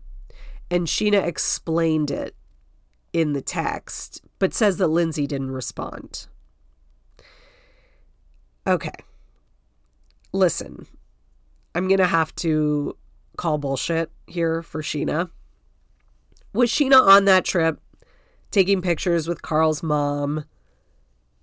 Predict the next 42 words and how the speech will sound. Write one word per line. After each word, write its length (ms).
having 340
a 60
great 320
time? 400
And 160
we 160
know 300
that 180
in 80
the 80
past 400
she 140
had 140
a 40
thing 400
with 160
Carl 640
and 280
hooked 280
up 200
with 140
him 500
and 400
et 100
cetera. 640
So 420
do 160
we 180
know 380
that 160
Scheana 340
has 180
a 60
proclivity 680
for 420
Carl 600
and 220
men 240
in 140
general 500
over 240
women? 520